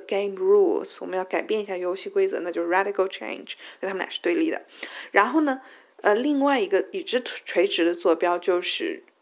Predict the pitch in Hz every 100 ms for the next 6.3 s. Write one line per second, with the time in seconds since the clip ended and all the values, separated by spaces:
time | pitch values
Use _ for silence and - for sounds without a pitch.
0 | _ - 180 - 208 220 - 165 - -
1 | 180 170 185 - 202 - - - - -
2 | - - 190 - 165 - 320 202 - 90
3 | - - - _ - 285 160 160 - -
4 | - - - - - - - 180 87 -
5 | - - 165 - - 233 - - - -
6 | - - -